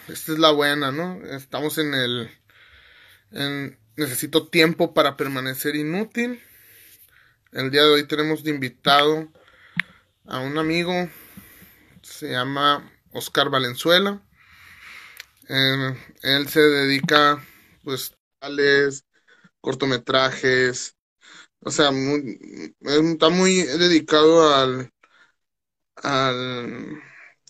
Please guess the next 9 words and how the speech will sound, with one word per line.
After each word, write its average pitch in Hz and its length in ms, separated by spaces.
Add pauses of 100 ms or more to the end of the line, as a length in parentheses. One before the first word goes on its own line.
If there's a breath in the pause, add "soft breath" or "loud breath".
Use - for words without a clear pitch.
(200)
a 139 100
los 135 140
medios 143 300
audiovisuales. 165 1160 (840 soft breath)
Ya - 220
estamos 135 340
enlazando. 196 800 (2250 soft breath)
Hola, 123 220
hola. 165 340